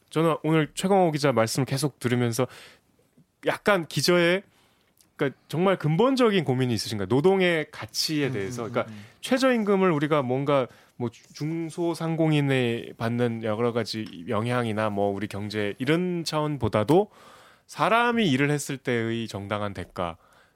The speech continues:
Speaker 1: 노동의 가치가 돈으로 어떻게 환산될 수 있는가 이런 고민을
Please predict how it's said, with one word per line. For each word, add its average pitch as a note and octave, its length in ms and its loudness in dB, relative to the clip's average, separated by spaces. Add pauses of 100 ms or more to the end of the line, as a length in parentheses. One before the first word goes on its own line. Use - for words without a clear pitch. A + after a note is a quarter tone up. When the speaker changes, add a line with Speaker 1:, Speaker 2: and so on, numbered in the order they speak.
Speaker 1:
노동의 D3+ 640 0
가치가 B2 1080 -2 (320)
돈으로 B2 260 -2
어떻게 C3 220 -2
환산될 C#3+ 420 0
수 A2+ 140 -8
있는가 G#2+ 160 -4
이런 D#3 240 -2
고민을 A#2+ 560 -2